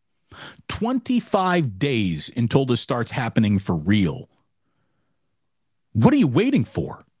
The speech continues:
I mean, you don't want him in here just conditioning up and getting ready and iron sharpens iron and all the cliches that you could throw at a guy having to take part in any element of training camp. Like, if any of that matters, get him in here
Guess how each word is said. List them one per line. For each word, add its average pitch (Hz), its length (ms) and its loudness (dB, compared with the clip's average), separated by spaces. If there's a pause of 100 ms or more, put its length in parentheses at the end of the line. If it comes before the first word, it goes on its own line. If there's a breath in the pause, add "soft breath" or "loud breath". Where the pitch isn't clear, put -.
(840)
I 190 40 4
mean, 196 160 4
you 190 80 6
don't 320 120 2
want 262 160 2
him 202 80 2
in 220 120 0
here 214 220 2
just 185 300 -2
conditioning 180 680 0
up 196 220 0
and 139 160 2
getting 170 320 0
ready 202 380 0
and 131 160 0
iron 190 340 0
sharpens 170 460 -2
iron 202 340 0
and 139 100 0
all 196 160 2
the 180 80 -2
cliches 196 540 -2
that 175 80 -6
you 170 80 -4
could 147 160 -2
throw 185 300 -2
at 180 60 -2
a 147 40 -4
guy 175 240 0
having 175 300 0
to 113 120 0 (360 loud breath)
take 202 400 -8 (340 soft breath)
part 202 360 0
in 139 200 -2 (100)
any 202 320 -2
element 190 320 0
of 156 80 -2
training 185 340 0
camp. 208 300 -4
Like, 147 140 0 (800)
if 156 220 -4
any 247 240 0
of 214 120 -2
that 202 220 -2
matters, 165 580 -2 (380 soft breath)
get 220 200 -2
him 220 120 2
in 254 140 0
here 165 400 0